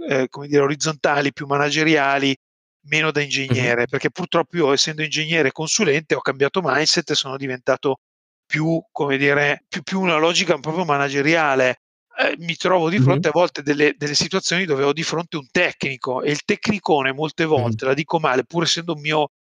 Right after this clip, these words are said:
Speaker 1: simile, eh, laureato Politecnico e così via, ha una forte propensione alla competenza verticale, è una macchina da guerra su quello, io su quello non posso neanche confrontarmi, mi
Speaker 2: Certo.
Speaker 1: picchiano a man bassa.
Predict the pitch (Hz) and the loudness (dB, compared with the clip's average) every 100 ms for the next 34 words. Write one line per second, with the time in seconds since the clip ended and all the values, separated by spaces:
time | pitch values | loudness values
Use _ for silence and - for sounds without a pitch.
0 | _ - - - 165 147 127 135 156 139 | _ -2 0 0 -2 -4 -2 -2 0 -2
1 | 131 135 135 147 - 143 143 147 - 139 | 0 2 2 0 -2 -2 -2 -2 2 2
2 | 156 151 147 185 175 160 _ _ _ _ | 2 -2 -2 0 0 0 _ _ _ _
3 | _ _ - 214 233 - 202 - _ _ | _ _ -2 0 0 0 -2 -4 _ _
4 | _ 214 269 294 214 165 170 165 156 - | _ 2 4 4 0 0 -2 -2 -2 -2
5 | 175 165 170 165 160 156 156 151 160 139 | -2 -2 0 0 0 0 0 0 -4 -6
6 | 151 160 160 165 147 151 - 147 147 135 | -4 -4 -4 -2 -2 -2 -6 -4 0 2
7 | 131 143 147 156 180 - 196 175 160 143 | 0 0 -2 0 -2 -2 -2 2 2 4
8 | 196 185 151 160 - 147 139 180 - 151 | 4 4 0 -4 -2 0 0 -2 -6 -6
9 | 180 151 127 147 - 156 156 139 135 131 | -8 -8 -8 -8 -6 -4 -4 -4 -6 -4
10 | 170 151 123 110 - 175 180 - 143 139 | -2 0 0 0 -2 -2 0 0 0 2
11 | 135 131 135 120 - - | 0 0 0 0 -2 -4